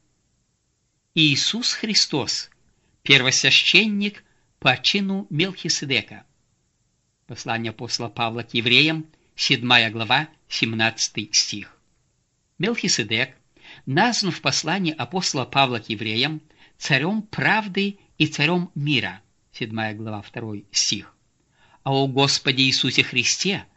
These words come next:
как о царе правды, и о том, что он дает, сказано у пророка Исаии так: «Тогда суд водворится в этой пустыне, и правосудие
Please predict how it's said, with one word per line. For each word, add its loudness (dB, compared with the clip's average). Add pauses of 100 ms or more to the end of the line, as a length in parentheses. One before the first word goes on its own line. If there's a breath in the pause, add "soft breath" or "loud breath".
(260 soft breath)
как 2
о 2
царе 4
правды, -4 (500 soft breath)
и 6
о 6
том, -4
что -2
он 0
дает, -2 (340 soft breath)
сказано 2
у -4
пророка -4
Исаии -2 (180)
так: -6 (920)
«Тогда 2
суд 0 (380)
водворится 2
в -8
этой 4
пустыне, -4 (540 soft breath)
и 6
правосудие 0